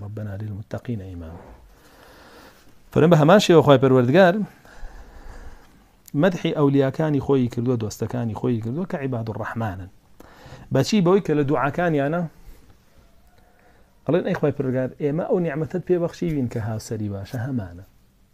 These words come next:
دە لەو هاوسەرانەمان مناڵی چاکمان پێبەخشە، کە ببنە پێشەوای متەقیەکان." جا بەڕاستی ئەوە ئەها جۆرێکە لە هەدەفی زەواج کە لەم ئاەتەیە باسیەکە. ئەی خوای پەروەردگار، ها؟ ئەی خوای پەروەردگار،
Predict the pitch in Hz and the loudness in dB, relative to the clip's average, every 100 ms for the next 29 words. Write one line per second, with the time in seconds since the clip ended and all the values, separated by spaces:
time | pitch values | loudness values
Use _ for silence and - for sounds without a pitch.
0 | _ _ 117 120 165 117 107 - 107 92 | _ _ -6 -4 -2 -6 -10 -10 -12 -12
1 | 147 117 87 95 104 117 - - - - | -12 -12 -10 -10 -8 -10 -12 -18 -18 -18
2 | - - - - - - - _ _ _ | -18 -18 -20 -20 -20 -20 -20 _ _ _
3 | _ - - - _ - 135 151 131 123 | _ -20 -20 -20 _ -2 0 2 0 -2
4 | - _ _ _ _ - 120 120 139 156 | -8 _ _ _ _ -12 -10 -6 -4 -2
5 | 123 - - 107 - - - - - - | -4 -8 -12 -12 -14 -18 -20 -20 -20 -20
6 | _ _ _ _ _ _ _ _ - - | _ _ _ _ _ _ _ _ -18 -10
7 | 120 110 104 - 160 - _ _ - _ | -8 -8 -10 -8 -8 -8 _ _ -20 _
8 | - _ - 139 165 131 107 156 139 147 | -20 _ -2 2 2 0 -6 -2 0 0
9 | - 127 123 95 135 156 120 95 95 92 | -2 -2 -2 -2 -4 -4 -6 -8 -10 -14
10 | 92 - 113 113 107 - 120 107 98 - | -16 -12 -10 -10 -12 -10 -8 -8 -10 -16
11 | 101 - - _ _ _ _ 131 - 117 | -20 -20 -20 _ _ _ _ -8 -8 -8
12 | 117 117 151 196 - - - - _ _ | -8 -6 -6 -6 -12 -20 -20 -20 _ _
13 | 104 160 - _ _ - _ _ _ _ | -10 -10 -14 _ _ -20 _ _ _ _
14 | _ _ _ _ - 117 120 117 113 107 | _ _ _ _ -18 -10 -8 -6 -8 -6
15 | 131 147 | -6 -6